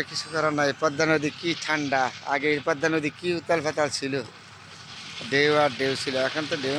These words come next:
নাই, নদী নালা ভরে গেছে তো। আর একটা কথা ছিল আমাদের বাংলাদেশ নদীমাতৃক বাংলাদেশ, মানে নদীমাতৃক বাংলাদেশ নাই। তারপরে যে নৌকা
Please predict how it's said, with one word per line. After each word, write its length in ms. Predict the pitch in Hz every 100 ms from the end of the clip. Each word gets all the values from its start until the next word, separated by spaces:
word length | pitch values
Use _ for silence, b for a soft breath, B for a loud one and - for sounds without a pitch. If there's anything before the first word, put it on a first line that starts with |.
| 147
নাই, 100 | 120 92 - - - -
নদী 200 | 143 139 156
নালা 180 | 151 135
ভরে 180 | 135 160 165
গেছে 160 | 165 175
তো। 80 | 170 127 - - - - - - - - - - - 147
আর 80 | 143
একটা 160 | - 156 185
কথা 220 | 175 190 175
ছিল 160 | 185 180 165
আমাদের 260 | 170 165 151
বাংলাদেশ 440 | 156 160 160 156 139 - - - - - - - 139
নদীমাতৃক 540 | 160 165 170 160 160 147
বাংলাদেশ, 340 | 151 147 135 127 139
মানে 160 | 143 156 156
নদীমাতৃক 480 | 151 160 156 156 139
বাংলাদেশ 340 | 147 143 135 123 147
নাই। 120 | 117 87 - - - - - - - - - -
তারপরে 300 | 151 156 160
যে 60 | 151 151
নৌকা 280 | 165 165